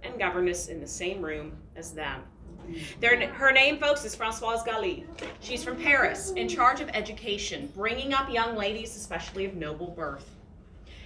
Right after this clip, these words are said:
The second and third rooms you walk through, though, are for a different use. A dressing closet connects to a guest room.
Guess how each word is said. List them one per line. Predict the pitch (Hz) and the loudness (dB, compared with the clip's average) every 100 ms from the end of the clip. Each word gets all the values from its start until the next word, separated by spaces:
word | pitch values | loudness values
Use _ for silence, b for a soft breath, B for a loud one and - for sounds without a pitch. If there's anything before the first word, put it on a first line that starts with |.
| B B - - - | B B -20 -12 -2
The | |
second | 269 - 359 453 | 2 4 4 4
and | 415 | -2
third | 370 349 311 | 0 0 0
rooms | 302 269 | -2 -4
you | 262 | -4
walk | 233 214 220 | 2 2 2
through, | 220 214 | -2 2
though, | 214 226 | 4 4
are | - | 2
for | 240 247 | 0 -2
a | 247 | -2
different | 202 202 214 | -2 -6 -8
use. | 190 180 - - - - - - B B | -4 -4 -4 -10 -12 -14 -18 -20 B B
A | 214 | -2
dressing | 214 240 - 381 453 | 2 2 2 0 -4
closet | - 302 302 302 | 0 0 2 0
connects | 294 247 247 240 - | -4 -2 0 0 -2
to | - 247 | -6 -2
a | 240 | 0
guest | 208 180 - - | 0 0 -4 -12
room. | 143 - | -14 -14